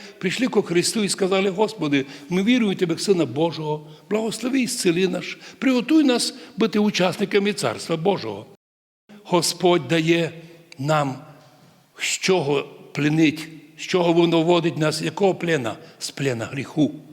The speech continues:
Казав Господь: «Тот, хто робить гріх і не способний від нього дорватися, є рабом гріха». Сліпим Господь дарує прозріння. Ведь чоловік, не віруючий в Бога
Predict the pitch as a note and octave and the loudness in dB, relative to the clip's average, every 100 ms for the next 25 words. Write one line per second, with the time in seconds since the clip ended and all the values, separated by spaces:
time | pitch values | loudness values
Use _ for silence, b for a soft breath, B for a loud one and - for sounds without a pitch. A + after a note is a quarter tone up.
0 | B B B - A#2 C#3+ D3+ D3 D3+ - | B B B -8 -2 0 0 0 -4 2
1 | F3+ C#3+ - - B B B _ _ F#3+ | 4 4 0 -16 B B B _ _ 2
2 | G3 G3 - - F3+ F#3+ G3 D#3 C#3+ - | 2 0 -6 -2 2 4 4 2 0 -4
3 | - G3+ G#3 - - - - B B - | 0 2 2 -2 -12 -16 -20 B B 0
4 | G3 G#3+ - G#3+ - A#3 A3+ F#3+ F#3+ F3 | 4 4 2 -2 2 2 4 6 4 4
5 | G3 F3 F3+ F3+ A3 A3 D#3 - B2+ G2+ | 4 4 4 4 2 2 -2 0 0 -2
6 | B B - C#3+ C3 C3+ C#3 C#3 G#2+ C3 | B B -6 -2 0 0 2 0 -2 -6
7 | - C3+ - - b b b b b - | -2 -2 -4 -16 b b b b b -8
8 | - G#3+ A3+ - C4 C4+ F3+ - - D3+ | -2 0 0 2 4 4 2 -4 -10 -8
9 | C#3 - - F#3 F#3+ - - B B B | -8 -8 -2 0 0 -2 -16 B B B
10 | - - B2 C#3 C3 C3+ C#3+ - E3 D3 | -20 -18 -4 0 0 0 -4 -4 -6 -2
11 | E3+ D#3+ A2 G2 F#2 - - _ _ _ | 0 0 -2 -6 -8 -12 -20 _ _ _
12 | _ _ b b b b b _ _ _ | _ _ b b b b b _ _ _
13 | - C3+ D#3+ D#3+ - F#3 B3 E3 F#3+ G3+ | -4 -4 -4 -4 -2 2 2 2 0 0
14 | A#3 G3 - D#3+ A#2 A3+ G#3 G#2 | 0 0 0 -2 0 -4 -2 -4